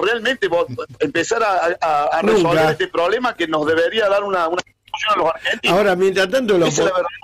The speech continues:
Speaker 2: la oposición, la oposición, en cambio de atacar, en cambio de atacar, que los vieron choreando,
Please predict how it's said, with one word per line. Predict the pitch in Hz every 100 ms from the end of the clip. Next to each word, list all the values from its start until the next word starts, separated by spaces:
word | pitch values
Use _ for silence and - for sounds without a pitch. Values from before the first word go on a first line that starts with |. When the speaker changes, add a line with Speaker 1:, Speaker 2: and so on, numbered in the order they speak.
| -
Speaker 2:
la | 175 175
oposición, | 180 185 196 180 - 240 247 247
la | 170
oposición, | 151 170 147 175 165 147
en | 147
cambio | 202 214 208
de |
atacar, | 196 165 208 226 226 233 247 _ _ -
en | 151
cambio | 170 196
de | 196
atacar, | 190 202 233 214 196 - _ -
que | 156
los | 143
vieron | 190 196
choreando, | 170 202 226 202 202 226